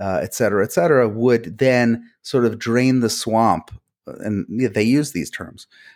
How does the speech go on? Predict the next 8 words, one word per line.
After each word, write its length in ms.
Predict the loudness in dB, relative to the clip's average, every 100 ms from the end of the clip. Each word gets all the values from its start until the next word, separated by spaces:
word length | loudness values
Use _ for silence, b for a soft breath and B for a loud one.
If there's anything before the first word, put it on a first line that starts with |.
| b -6
uh, 140 | -6
drain 320 | 0 2 4 4
the 80 |
swamp 500 | 0 -2 0 0 0 -2
of, 340 | -2 -2 -2
um, 480 | 0 2 2 -2 -8 _ _ -20 -14
of, 480 | -10 -8 -10 -18 -20 _ _ -14
uh, 640 | -14 -14 _ _ _ -18